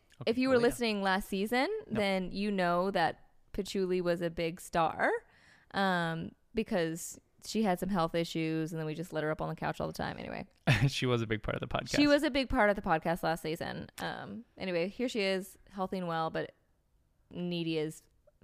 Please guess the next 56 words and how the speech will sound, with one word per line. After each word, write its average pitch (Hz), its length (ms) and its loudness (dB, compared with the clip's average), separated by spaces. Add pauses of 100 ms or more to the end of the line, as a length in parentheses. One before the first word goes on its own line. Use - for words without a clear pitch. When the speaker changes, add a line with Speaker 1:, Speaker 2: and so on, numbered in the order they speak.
Speaker 1:
fuck 151 260 -2 (120)
right 165 280 6
now. 180 240 6
<laughs> - 280 0
So 214 600 4 (400)
Speaker 2:
<laughs> 370 400 -4
All 185 140 8
that 233 160 8
to 170 80 2
say, 151 300 12
we 156 420 6
have 175 220 6
had 151 240 10
a 156 80 6
lot 135 420 8
going 143 220 8
on 143 120 4
in 147 80 2
our 147 120 6
lives 151 260 4
lately, 117 380 2
Speaker 1:
There 403 160 8
Speaker 2:
and 440 60 10
Speaker 1:
she 508 100 0
is. 453 400 6
She 370 140 6
literally, 320 320 4
I 269 100 8
think 311 160 -2
she 311 120 -2
thinks - 400 -2
she 240 120 -4
can 220 180 -6
come 196 160 -4
on 165 100 -4
the 160 100 -6 (120)
couch 156 220 -6
Speaker 2:
I 120 80 4
Speaker 1:
now - 60 -2
Speaker 2:
think 127 140 2
Speaker 1:
because 160 140 -2
Speaker 2:
this - 80 -6
Speaker 1:
of 127 80 0
Speaker 2:
is 160 40 0
Speaker 1:
last 165 80 0
Speaker 2:
her 113 100 2
show. 165 220 0
Speaker 1:
season. - 200 -4 (680)
Okay, 226 100 -6
there 226 120 0
she 262 140 -4
is. 277 120 -4 (400)
Speaker 2:
This - 180 -8
is 117 100 -8
her 110 140 -10
show. - 260 -10